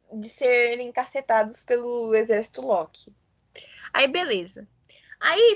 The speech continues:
finalmente, a Sylvie encontra o Loki. E eles começam a, e ela meio que fala assim: ó, "Vamos fazer um plano aqui pra gente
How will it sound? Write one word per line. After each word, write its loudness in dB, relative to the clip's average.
finalmente, -2
a -12
Sylvie -10
encontra -12
o -8
Loki. 0
E -12
eles -12
começam -6
a, 2
e -6
ela 0
meio -2
que -10
fala -4
assim: -10
ó, 0
"Vamos -2
fazer -2
um -6
plano -2
aqui -8
pra 0
gente -8